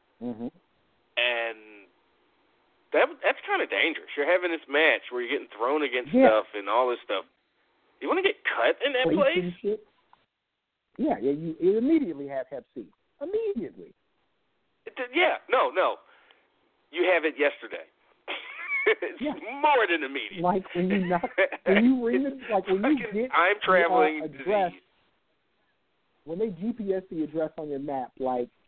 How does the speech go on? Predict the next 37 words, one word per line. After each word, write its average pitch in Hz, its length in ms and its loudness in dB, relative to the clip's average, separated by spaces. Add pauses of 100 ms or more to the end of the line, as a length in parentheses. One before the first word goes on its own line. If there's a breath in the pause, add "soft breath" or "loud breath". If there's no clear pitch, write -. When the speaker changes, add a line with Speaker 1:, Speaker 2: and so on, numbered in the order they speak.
(160)
Speaker 1:
you, 151 240 -6
you 151 80 -6
have 151 240 2
it. - 80 -20 (400)
That's, 147 160 2 (140)
that's 147 160 4
it 139 120 2
for - 60 -12
you. 156 140 -16 (120)
Speaker 2:
<laughs> - 720 0
Speaker 1:
Goodbye. 175 240 0 (800 loud breath)
Speaker 2:
So, 131 480 6 (160)
yeah, 127 260 4
I, 143 260 4
I - 40 0
just 139 180 -12
wanted 127 220 -2
to 113 40 -14
get 117 120 -12
that 107 160 -2 (100)
out 98 120 -6
there. - 100 -16 (100)
Like, 90 140 -18
did 147 160 -6
anybody 311 260 -4 (240)
think 147 220 -2
of 147 160 0
how 113 180 2
gross 107 320 0 (800 loud breath)
this 135 220 2
is? 120 320 2 (800)
Oh, 107 220 0
his - 400 -12
legs 104 320 0
hit - 160 -14
the 90 80 -10
rope. 92 340 -6